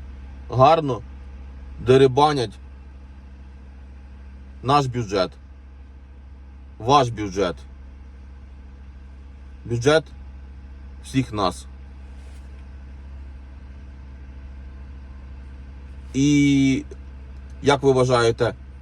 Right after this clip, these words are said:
вам стало краще жити? У вас, е, покращились,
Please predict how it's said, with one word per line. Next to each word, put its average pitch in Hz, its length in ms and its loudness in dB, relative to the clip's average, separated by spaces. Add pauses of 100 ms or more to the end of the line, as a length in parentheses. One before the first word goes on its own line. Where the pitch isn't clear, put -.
(220)
вам 131 160 2
стало 151 240 2
краще 196 360 4
жити? 107 340 4 (120)
У 113 60 -12
вас, 135 420 0
е, 113 300 2 (840)
покращились, 135 680 4